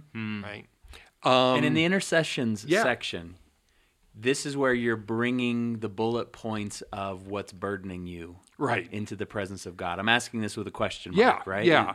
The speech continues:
Speaker 3: And, and so,
Speaker 2: yeah.
Speaker 3: you know, Aunt Linda.
Speaker 2: Right.
Speaker 3: And she's got a surgery today. And that thing that I saw on
Speaker 1: Mm.
Speaker 3: Twitter today that's going on in Ukraine. And
Speaker 2: Right.
Speaker 3: Lord, in your mercy. Uh, is that
Speaker 2: Mm-hmm.
Speaker 3: what I'm,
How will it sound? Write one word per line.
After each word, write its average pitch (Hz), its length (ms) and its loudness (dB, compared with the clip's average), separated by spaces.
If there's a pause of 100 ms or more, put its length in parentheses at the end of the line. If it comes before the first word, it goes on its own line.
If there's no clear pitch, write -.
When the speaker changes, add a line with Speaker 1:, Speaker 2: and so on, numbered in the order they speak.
Speaker 3:
And, 127 140 0
and 127 200 2
so, 123 180 6 (540)
Speaker 2:
yeah. 90 60 -14 (260)
Speaker 3:
you 107 180 -6
know, 98 260 -10 (260)
Aunt 110 240 -8
Linda. 95 380 -2 (420)
Speaker 2:
Right. 110 280 0 (180)
Speaker 3:
And 98 340 -4
she's 95 200 -8
got 95 180 2
a 95 60 -2
surgery 90 520 -6
today. 85 520 -12
And 95 120 -8
that 98 200 -4
thing 113 180 0
that 104 100 0
I 98 120 2
saw 135 320 4
on 110 180 4
Speaker 1:
Mm. 104 60 -2
Speaker 3:
Twitter 98 260 0
today 95 360 -2
that's 92 180 -8
going 101 240 0
on 95 180 -2
in 95 140 -2
Ukraine. 90 680 -6
And 85 160 -4
Speaker 2:
Right. 98 240 2
Speaker 3:
Lord, 98 400 -4
in 101 300 -6
your 98 140 -2
mercy. 92 600 -4
Uh, 104 120 -12
is 101 220 -6
that 131 160 8
Speaker 2:
Mm-hmm. 135 40 0
Speaker 3:
what 151 140 4
I'm, 151 100 2